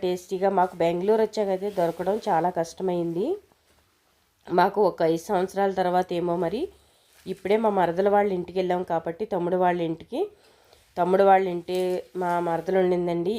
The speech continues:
ఇలాగా సరే, జున్ను మాకు కూడా ఇష్టమే, నేను కూడా ఎక్కువ చేయలేదు కదా అని చెప్పేసి నేను వీడియో తీసుకున్నాను.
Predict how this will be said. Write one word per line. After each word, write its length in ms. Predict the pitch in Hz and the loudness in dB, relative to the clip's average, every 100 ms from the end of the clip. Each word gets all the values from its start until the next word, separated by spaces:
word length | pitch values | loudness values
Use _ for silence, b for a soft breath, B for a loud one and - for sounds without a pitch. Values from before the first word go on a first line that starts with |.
| 165 | -2
ఇలాగా 340 | 175 156 170 277 359 _ _ _ _ _ _ _ _ _ _ b b b b b b b b b - - | 0 0 0 -2 -6 _ _ _ _ _ _ _ _ _ _ b b b b b b b b b -20 -2
సరే, 240 | 190 185 202 | 2 2 2
జున్ను 340 | 190 190 196 196 | 0 2 2 4
మాకు 220 | 175 165 - | 4 2 -2
కూడా 180 | 196 202 | -2 -2
ఇష్టమే, 360 | 190 - 185 190 | -2 -6 -4 -2
నేను 240 | 180 175 | 0 -2
కూడా 180 | 175 190 | -2 -2
ఎక్కువ 300 | 190 - 196 | -4 -6 -10
చేయలేదు 400 | 190 196 180 180 | -2 -2 0 -2
కదా 200 | 180 175 | -4 -2
అని 140 | 180 180 | -2 -2
చెప్పేసి 380 | 185 - 165 226 | -6 -6 -6 -4
నేను 220 | 214 175 185 | -4 -2 -2
వీడియో 280 | 165 170 175 | -2 -2 -4
తీసుకున్నాను. 640 | 175 170 - 180 165 220 | -6 -10 -6 -2 -2 -2